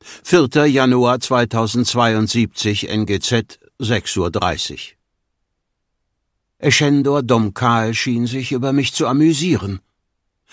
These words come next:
Er saß im Sessel des Kommandanten, die Beine locker übereinander geschlagen und las. Zumindest versuchte er, diesen Eindruck zu erwecken,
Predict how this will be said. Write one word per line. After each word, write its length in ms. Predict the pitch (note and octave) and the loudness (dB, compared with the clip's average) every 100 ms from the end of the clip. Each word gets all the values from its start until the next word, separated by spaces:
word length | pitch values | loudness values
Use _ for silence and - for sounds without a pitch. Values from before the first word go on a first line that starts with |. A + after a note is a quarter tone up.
| - - | -18 -2
Er 160 | C3+ | 0
saß 340 | B2+ C#3+ C#3 D3+ | 4 2 2 0
im 160 | C3 | 0
Sessel 440 | G#2+ C3 A#2 B2 A#2+ | 2 0 0 -2 -2
des 180 | A2+ - | -4 0
Kommandanten, 800 | B2+ A#2 A2 B2+ C3+ C#3 C#3 - - _ | 2 2 2 0 0 -2 -4 -4 -20 _
die 80 | B2 | 0
Beine 480 | A2+ C3 B2+ C3 C3 | 2 2 2 0 2
locker 380 | B2 B2 - B2 | 2 2 2 0
übereinander 680 | B2+ A2+ G2 G2 A2+ A2 G#2 | 2 2 2 2 2 0 0
geschlagen 680 | A2+ - G#2 F#2+ G2 G2 F#2+ - | -2 0 0 0 -2 -6 -6 -2
und 280 | A2 A#2 | 0 0
las. 520 | B2+ G2+ G1+ - - - _ _ _ _ C3+ C#3+ | 0 0 -2 -8 -10 -16 _ _ _ _ -6 -2
Zumindest 680 | E3+ D3+ B2+ A#2 A2+ - | 2 4 4 4 -2 -4
versuchte 560 | - A#2+ G#2+ F3 - A2 | -2 0 2 0 0 -2
er, 180 | G#2 G2 | 0 -2
diesen 380 | G#2 - G#2 | -4 -4 -6
Eindruck 520 | - D3+ A#2 G2 G2 - | -2 0 2 0 -2 -2
zu 100 | A#2+ | -2
erwecken, 440 | G2 A2 - B2 | 0 -2 -2 -4